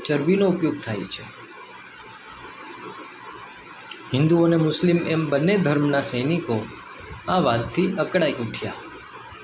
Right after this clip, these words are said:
કારણ કે ગાય હિન્દુઓ માટે પવિત્ર હતી, જ્યારે મુસ્લિમો માટે ડુક્કરનું માંસ વ્રજ્ય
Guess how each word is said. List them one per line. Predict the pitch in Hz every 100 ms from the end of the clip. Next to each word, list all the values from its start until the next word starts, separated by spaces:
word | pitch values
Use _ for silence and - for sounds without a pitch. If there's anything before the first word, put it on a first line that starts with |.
| - - - - - - - -
કારણ | 123 135 143
કે | 147
ગાય | 147 143 160 123
હિન્દુઓ | 143 156 170
માટે | 156 143 147 143
પવિત્ર | 131 151 165 190 170
હતી, | 135 - 135
જ્યારે | 131 131 135 135
મુસ્લિમો | 131 160 160 165 147
માટે | 127 135
ડુક્કરનું | 131 127 - 165 180 143
માંસ | 113 110 - - - - - - - - -
વ્રજ્ય | 113 123 165 151 170